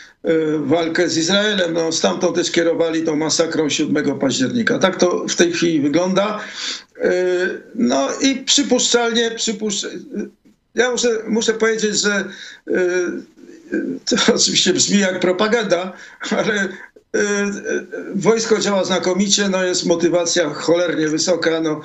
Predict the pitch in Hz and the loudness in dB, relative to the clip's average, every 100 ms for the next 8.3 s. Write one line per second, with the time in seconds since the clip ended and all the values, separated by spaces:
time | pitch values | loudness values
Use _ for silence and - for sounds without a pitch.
0 | - - - - _ - 143 165 160 156 | -12 -12 -12 -16 _ -4 0 0 0 0
1 | - - 190 175 165 - 147 156 170 156 | 2 2 2 2 0 0 0 2 2 0
2 | 156 147 175 165 - 160 190 - - - | 0 0 0 0 0 0 0 -2 -8 -4
3 | 160 190 - - 170 202 208 - 156 180 | 0 0 0 -2 0 2 0 -2 0 2
4 | 214 233 - 143 214 254 240 233 220 202 | 2 -2 -6 0 0 2 0 0 -2 -2
5 | 254 269 285 208 165 214 220 240 233 220 | 0 0 0 0 0 -2 0 0 0 0
6 | 156 139 151 139 160 160 165 - 160 160 | -2 -2 -4 -4 -4 -2 -4 -2 -2 0
7 | 151 151 160 143 139 131 127 - 117 - | 0 2 2 2 0 -2 -2 -2 -2 0
8 | - - | 0 -2